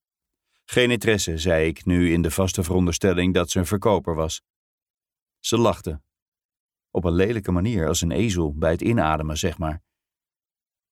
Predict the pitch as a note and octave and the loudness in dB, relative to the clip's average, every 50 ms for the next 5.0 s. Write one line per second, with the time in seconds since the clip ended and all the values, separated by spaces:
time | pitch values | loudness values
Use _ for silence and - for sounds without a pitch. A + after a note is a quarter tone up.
0 | _ _ - - G#2+ G2 G2 G2 - G#2+ G#2 F2+ F#2+ G2+ G2+ - G2+ G2 F#2 G2 | _ _ -4 -2 0 0 0 2 2 2 2 2 2 2 2 2 0 0 0 0
1 | F2+ G2 G2+ G2 A2 B2 A2+ - F#2 F2 E2 - - _ _ _ _ _ _ _ | 2 2 2 2 2 0 0 0 -2 -2 -2 -4 -10 _ _ _ _ _ _ _
2 | _ _ _ _ _ _ _ _ _ _ _ _ _ _ _ _ - E2 F2+ E2+ | _ _ _ _ _ _ _ _ _ _ _ _ _ _ _ _ -2 0 0 2
3 | F#2 G2+ F#2+ - F#2+ E2 D#2+ F#2+ G2+ G2 - G#2 A2 G#2+ - - A#2+ A2 F#2+ F2 | 0 0 0 -2 -2 0 2 2 2 2 2 0 0 2 2 2 2 2 0 0
4 | - G2+ G2+ F#2 G2 F#2 D#2+ - - F2 - A2+ A#2+ A#2+ G#2+ F#2 F#2 - - | 0 0 0 2 0 0 0 -2 -4 -2 0 0 0 0 -2 -6 -8 -10 -12